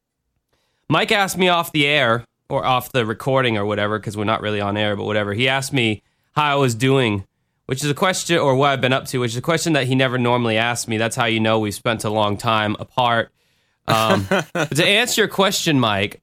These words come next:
Speaker 1: I have been busy as fuck with this band of mine that I,
Speaker 2: Yeah.
Speaker 1: that I am in.
Speaker 2: Well, I mean, isn't that a dream for you?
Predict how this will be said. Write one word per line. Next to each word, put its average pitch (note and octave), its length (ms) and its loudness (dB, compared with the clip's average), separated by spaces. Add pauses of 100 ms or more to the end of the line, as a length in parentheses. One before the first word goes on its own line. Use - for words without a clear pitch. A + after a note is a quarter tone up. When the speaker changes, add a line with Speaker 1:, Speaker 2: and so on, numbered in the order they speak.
(160)
Speaker 1:
I D#3 140 2
have G#3+ 140 0
been D#3 180 2
busy E3 520 2
as C3+ 260 0
fuck - 520 -2
with C3+ 160 -6
this C3 240 -2
band B2 580 0
of G2 200 -8
mine F#2+ 480 -2
that D3+ 180 2
I, A3 200 2
Speaker 2:
Yeah. G#2 40 -8
Speaker 1:
that G#2+ 140 0
I G#2 160 0
am G2+ 100 -4
in. F#2+ 460 -4 (840)
Speaker 2:
Well, C#3+ 140 0
I D#3 40 0
mean, F3 200 0
isn't F3+ 180 0
that F3 160 2
a D3+ 40 0
dream C#3 360 0
for F#3 140 -4
you? G3+ 380 -2